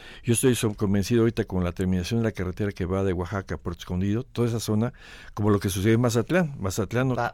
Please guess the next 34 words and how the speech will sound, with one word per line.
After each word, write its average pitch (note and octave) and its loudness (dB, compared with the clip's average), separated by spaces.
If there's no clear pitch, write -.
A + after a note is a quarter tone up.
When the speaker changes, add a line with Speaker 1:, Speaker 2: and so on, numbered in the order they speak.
Speaker 2:
va, G#2 -6
Speaker 1:
de, G#2+ -6
de, G#2+ -2
Speaker 2:
sí, - -
Speaker 1:
se - -12
Speaker 2:
claro. G#2 -4
Speaker 1:
subió A2+ 2
muy C3+ 2
importante B2 0
por, A#2 -2
gracias C3 -2
a C3+ 2
la G2+ 0
carretera G#2 -2
que - -6
viene F#2 -2
de F#2 -2
Durango. A#2 -2
Entonces, A#2+ 2
eh, B2 4
ese F3+ 4
tipo F3 0
de D#3+ 8
infraestructuras B2+ 0
pueden C3 2
generar A2 2
condiciones G#2 -2
distintas A2 -2
y G#2+ -6
hay G#2+ 0
que G#2+ -4
aprovechar F#2 -4
esto. - -12
Entonces, C#3 4